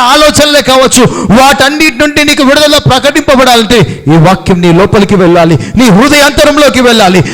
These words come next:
నీ హృదయాంతరంలో ఉన్న, ఏ స-, నీ ఆలోచనలు బయటికి పంపించగలిగితే అప్పుడు నీ జీవితంలో దేవుడు అద్భుతమైన కార్యం చేస్తాడు. ఎందుకంటే ఒక దైవజనుడిగా నేను మీతో చెప్తున్నాను, వ్యర్థమైన ఆలోచనలు చేయకు,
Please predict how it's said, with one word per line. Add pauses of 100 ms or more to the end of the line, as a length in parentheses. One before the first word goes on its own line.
(120)
నీ (140)
హృదయాంతరంలో
ఉన్న, (320)
ఏ
స-,
నీ (240)
ఆలోచనలు (100)
బయటికి (120)
పంపించగలిగితే (480)
అప్పుడు
నీ (120)
జీవితంలో (380)
దేవుడు
అద్భుతమైన (140)
కార్యం
చేస్తాడు. (100)
ఎందుకంటే (340)
ఒక
దైవజనుడిగా
నేను
మీతో
చెప్తున్నాను, (240)
వ్యర్థమైన
ఆలోచనలు
చేయకు,